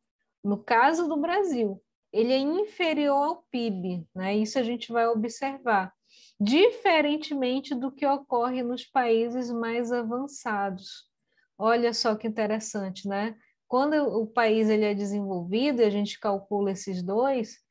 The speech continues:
a tendência é acontecer o contrário, o P N B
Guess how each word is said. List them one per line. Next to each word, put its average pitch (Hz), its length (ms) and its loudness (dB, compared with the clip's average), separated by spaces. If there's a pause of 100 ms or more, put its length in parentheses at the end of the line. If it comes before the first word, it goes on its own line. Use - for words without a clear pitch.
(380)
a 226 140 0
tendência 262 800 2
é 254 260 2
acontecer 269 520 0
o 269 80 -2
contrário, 269 600 0
o 220 40 0
P 240 240 2
N 233 180 0
B 226 460 2